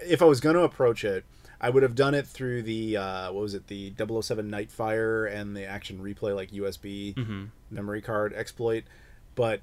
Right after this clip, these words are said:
Speaker 1: beyond that, like, probably not. I, no.
Speaker 2: So the, the thing I love about that is I'm sure, like, you've at least, like, seen some of the menus and such on there, and it
Speaker 1: Oh, yeah, I helped a friend do it,
Speaker 2: Oh,
Speaker 1: like,
Speaker 2: yeah.
Speaker 1: two thousand six.
Speaker 2: Mm-hmm. Oh, so this will be a good one. So it, it, everything has come so far now where, like,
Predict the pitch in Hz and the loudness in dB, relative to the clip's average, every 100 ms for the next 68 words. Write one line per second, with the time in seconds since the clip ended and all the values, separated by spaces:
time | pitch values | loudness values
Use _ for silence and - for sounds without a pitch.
0 | - 131 135 135 131 123 117 107 104 107 | -6 2 4 4 2 2 0 0 -4 -6
1 | 107 - - - 123 - - 120 113 107 | -6 -10 -20 -16 -14 -10 -2 0 0 -2
2 | 101 90 92 - 95 98 95 98 143 139 | -4 -6 -10 -10 -6 -6 -4 0 2 2
3 | 127 - 135 127 147 135 202 180 110 107 | -2 -4 -4 -2 0 2 4 4 4 2
4 | 113 113 113 117 113 110 120 107 107 120 | 4 4 4 2 0 0 -2 -2 -2 -2
5 | 123 117 160 127 117 110 104 104 98 98 | -2 2 4 4 2 -2 -2 -4 -6 -6
6 | - 110 98 - 107 98 98 101 104 107 | -6 -6 -6 -6 -4 -6 -6 -4 -4 -4
7 | 104 - 107 127 120 120 120 120 - 117 | -6 -4 -2 -2 -2 0 -2 -4 -8 -8
8 | 104 101 - - - 143 - - 196 170 | -6 -8 -12 -20 -8 -6 -2 6 8 8
9 | 120 143 147 165 160 - 139 123 104 110 | 6 2 4 4 2 -2 0 0 0 2
10 | 104 98 110 98 - 156 82 - - 135 | 2 0 0 -2 -2 -6 -6 -12 -12 -12
11 | - 147 120 - 113 120 107 101 - - | -4 -2 -2 0 2 2 0 -6 -8 -6
12 | 107 - - 151 135 101 98 - - - | -6 -6 -6 -2 -2 -2 -8 -12 -12 2
13 | 160 180 135 143 170 175 143 107 135 120 | 6 6 4 2 0 0 -2 0 0 2
14 | 107 101 123 107 147 - 113 147 202 269 | 0 2 2 2 -2 -2 0 2 2 2
15 | 262 - 139 117 - 127 120 101 110 110 | 0 4 2 4 4 4 4 0 0 2
16 | 120 107 98 | 2 2 2